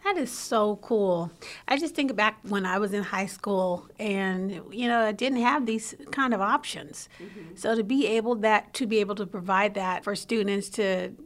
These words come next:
Speaker 1: kind of decide, and I think you said something earlier I think is really important. You know, it, it's not, it's not them saying, "Okay, I'm gonna go into this," but it often is, "Let me see if I even have an interest."
Speaker 2: Oh, completely. I mean, the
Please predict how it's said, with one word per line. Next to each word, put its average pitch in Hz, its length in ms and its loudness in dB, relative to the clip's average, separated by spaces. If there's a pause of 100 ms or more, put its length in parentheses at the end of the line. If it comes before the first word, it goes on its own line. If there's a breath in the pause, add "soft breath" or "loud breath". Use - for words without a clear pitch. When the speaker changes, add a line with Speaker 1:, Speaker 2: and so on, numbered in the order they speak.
(100)
Speaker 1:
kind 233 240 0
of 220 80 -2
decide, 220 480 2
and 208 100 2
I 208 60 2
think 285 220 -2
you 285 60 2
said 226 200 -2
something 202 300 -2
earlier 190 280 0
I 185 60 0
think 185 180 -4
is 175 120 -8
really 196 180 0
important. 190 540 0 (560 loud breath)
You 240 140 2
know, 208 180 6
it, 208 180 6
it's 214 240 0
not, 220 340 4 (220)
it's 202 220 0
not 247 240 6
them 226 160 2
saying, 214 240 2
"Okay, 202 160 0
I'm 214 140 6
gonna 196 180 6
go 202 200 8
into 226 240 4
this," 175 360 -2
but 202 400 2 (280)
it 220 200 -8 (100)
often 240 460 6
is, 202 360 2
"Let 277 140 2
me 339 80 6
see 311 200 0
if 269 100 0
I 233 140 6
even 220 180 -2
have 190 160 -2
an 180 100 -2
interest." - 560 -8 (240)
Speaker 2:
Oh, 285 140 6
completely. 226 640 0
I 214 80 2
mean, 220 320 0 (260)
the 254 380 -6